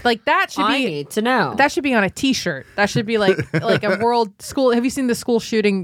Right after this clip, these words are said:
Speaker 1: world tour T-shirt?
Speaker 2: No.
Speaker 1: <laughs> It's, it's on T shirt hell dot com, and it has, like, all the school shootings of that year. It's great.
Speaker 3: Coming soon to your school.
Speaker 1: Yeah, exactly.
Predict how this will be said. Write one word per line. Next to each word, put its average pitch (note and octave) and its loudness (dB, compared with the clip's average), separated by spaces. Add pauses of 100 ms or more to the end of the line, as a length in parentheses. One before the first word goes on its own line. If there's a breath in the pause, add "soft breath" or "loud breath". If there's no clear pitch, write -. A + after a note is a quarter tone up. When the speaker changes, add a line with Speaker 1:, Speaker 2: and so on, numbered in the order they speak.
Speaker 1:
world F#3+ 0
tour F#3 -2
T-shirt? A#3+ 0 (440 loud breath)
Speaker 2:
No. C#4+ 0
Speaker 1:
<laughs> - -4
It's, F#5 0 (100)
it's F#4+ 0
on D4+ 2
T C#4+ 2
shirt C4 0
hell G#3+ 0
dot G3+ -2
com, G#3 2
and G#3 -4
it F#3 -2
has, G#3+ 2
like, G#3 0 (340 loud breath)
all A3 4
the A3 2
school A3 -4
shootings G3+ 0
of F#3 -2
that F#3 2
year. F#3+ 0
It's F3+ -8
great. D3+ -6 (180 loud breath)
Speaker 3:
Coming D#3+ 2
soon D#3 0
to D3+ -4
your C#3+ 2
school. D2+ -6 (200)
Speaker 1:
Yeah, A3 2
exactly. G3 -2